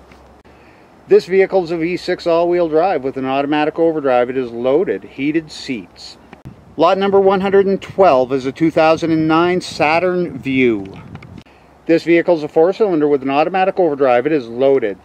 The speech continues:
theft. Lot number one hundred and seventeen is a two thousand and three Subaru Legacy. This vehicle is a four-cylinder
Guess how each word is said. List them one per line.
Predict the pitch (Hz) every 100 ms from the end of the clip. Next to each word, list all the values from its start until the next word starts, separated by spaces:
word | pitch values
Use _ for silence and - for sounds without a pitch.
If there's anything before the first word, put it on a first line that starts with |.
| _
theft. | 147 127 - - - - - - _ -
Lot | 165 185
number | 214 220
one | 220 220 214
hundred | 226 226
and | 220 220
seventeen | - 233 226 220 240 262
is | 262 220
a |
two | 233 311
thousand | - 170 151 139
and | 143 139
three | - 226
Subaru | 226 - 240 262 254 262 240
Legacy. | 165 160 120 - 113 98 95 - - - - - - - - - - - - - - - - - - - -
This | 247 262
vehicle | 151 202 208 196 214 208 -
is | 156 151
a | 147 143
four-cylinder | - - 202 170 - 151 131 113 113 113